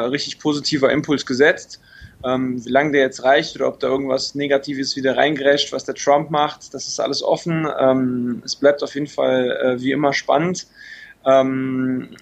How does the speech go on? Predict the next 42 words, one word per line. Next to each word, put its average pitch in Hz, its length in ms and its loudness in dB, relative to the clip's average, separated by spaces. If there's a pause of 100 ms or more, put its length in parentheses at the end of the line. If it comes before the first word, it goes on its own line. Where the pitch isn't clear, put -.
(160)
aber 131 540 6
insgesamt 143 500 -10
findet 139 500 -12
jetzt, 139 160 -10
glaube 135 240 2
ich, 131 100 -8
erstmal 135 360 -2
die 135 80 -2
nächsten 135 520 -4
Tage, 143 380 4
auch 139 160 0
vielleicht 131 320 -4
Wochen, 170 400 -2 (400)
ähm, 131 420 0
eine 127 120 -4
Neubewertung 131 800 2
von, 127 400 -6
äh, 120 560 -6
ja, 113 260 0 (160)
Assets - 360 0
am 127 140 0
Markt 127 280 2
statt 160 480 0
und, 131 640 -6
äh, 123 380 -6 (360)
da 123 140 -2
werden 139 240 4
die 131 80 -4
Kurse 143 640 0
in 123 160 -6
Einzelwerten 135 720 0
vor 123 180 -6
allen 135 160 -4
Dingen 135 320 -6
auch 127 300 -4
noch, 127 340 -4
äh, 123 220 0
wild 135 180 2
hin 135 120 -4
und 127 100 -4
her 131 180 6
springen. 151 460 -2